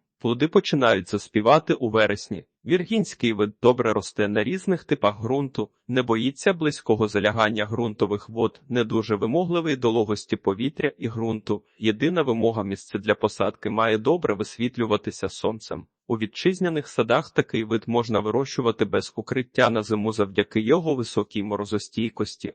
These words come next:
але тільки за умови короткочасних морозів не нижче тридцять п'ять градусів. Від Іспанії і до Японії в субтропічних районах виростає хурма кавказька.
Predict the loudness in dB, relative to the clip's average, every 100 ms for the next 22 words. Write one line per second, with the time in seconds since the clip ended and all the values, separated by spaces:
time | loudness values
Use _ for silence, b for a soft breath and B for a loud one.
0 | 0 2 2 0 -4 2 0 2 0 0
1 | -2 -2 -2 -2 -4 -2 -2 2 2 2
2 | -4 -4 -2 0 0 0 -4 -2 -2 -4
3 | -8 -8 -8 -8 _ _ 0 0 2 -2
4 | -2 0 2 2 2 4 4 4 -6 -10
5 | -12 _ _ -4 -2 -4 -6 2 4 4
6 | 0 -4 -4 -2 0 2 0 2 0 0
7 | 0 -4 -6 _ -18 0 0 2 0 0
8 | -2 -2 -2 2 0 2 0 -2 -2 -2
9 | -2 -2 -2 0 -4 -6 0 0 2 -4
10 | 0 0 0 -4 -10